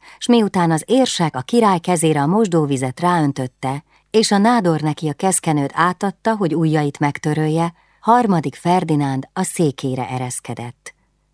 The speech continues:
Akkor az udvarmester a fejéről a koronát levette, és az asztal végére egy díszes aranymosdótárral letette. A köszöntőbeszédeknél az ifjú király tévesztett,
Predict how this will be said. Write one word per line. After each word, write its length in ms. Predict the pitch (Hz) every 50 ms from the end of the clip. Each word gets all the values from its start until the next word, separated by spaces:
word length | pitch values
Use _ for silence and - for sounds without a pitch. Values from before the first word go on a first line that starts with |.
| _ _ _
Akkor 460 | - 220 233 233 _ - - 180 165 156
az 160 | 131 127 -
udvarmester 640 | 208 214 208 208 208 185 165 160 156 - - 160 143
a 60 | 135
fejéről 520 | 123 - 175 175 202 214 202 196 180 160 147
a 60 | 135
koronát 580 | - - 196 196 185 160 151 147 143 143 -
levette, 680 | 143 139 131 123 131 127 - _ _ 127 127 123 123 - _ _ _ _ _ _ _ _ _
és 200 | - 180 165 -
az 120 | 156 143 139
asztal 460 | 151 180 208 - - - 175 170 156
végére 600 | 151 139 120 120 113 - 131 131 135 143 147 156 -
egy 180 | 143 131 131
díszes 580 | 135 180 196 202 190 - - 151 147 - - _
aranymosdótárral 1200 | - 175 190 180 170 160 143 139 135 135 135 131 - 135 127 123 - - 131 123 120 120 123 117 117
letette. 800 | 117 117 113 117 - - 117 107 - _ - 120 117 113 113 _ _ _ _ _ _ _ _ _ _ _ _ _ _ _ _ _ _ _
A 100 | 160 165
köszöntőbeszédeknél 1300 | - - 302 285 - 247 214 180 - 170 165 151 165 160 - - 165 156 160 160 156 - 185 175 170 160
az 120 | 151 -
ifjú 340 | - - 269 - - 175 156
király 340 | 147 - 175 165 160 156 156
tévesztett, 840 | - - 156 147 139 139 135 127 - - 143 135 131 - - -